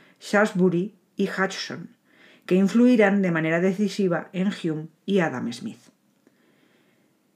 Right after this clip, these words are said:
En cuanto a las características de este periodo de la Edad Moderna, hay que subrayar principalmente que los ilustrados querían llevar a sus últimas consecuencias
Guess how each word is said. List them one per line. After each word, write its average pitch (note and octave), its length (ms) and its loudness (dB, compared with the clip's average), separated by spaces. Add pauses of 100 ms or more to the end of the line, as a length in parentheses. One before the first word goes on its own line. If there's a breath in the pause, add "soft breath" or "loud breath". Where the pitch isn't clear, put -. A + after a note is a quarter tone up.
(140)
En A3+ 140 6
cuanto A3+ 220 6
a - 20 4
las G#3+ 140 4
características G#3+ 840 0
de D#3+ 100 2
este F3+ 220 0
periodo F#3 440 2
de D#3+ 100 -2
la C3+ 100 -4
Edad D#3 280 -6
Moderna, D#3 560 -4 (360 soft breath)
hay A3+ 120 0
que D4 160 2
subrayar F#3 680 2
principalmente F#3 800 0
que E3 100 -2
los D#3 200 -6
ilustrados F3+ 720 -4 (340 soft breath)
querían C4 440 4
llevar G#3 480 4
a E3+ 100 -4
sus - 220 -4
últimas C#4+ 420 2
consecuencias F3+ 880 0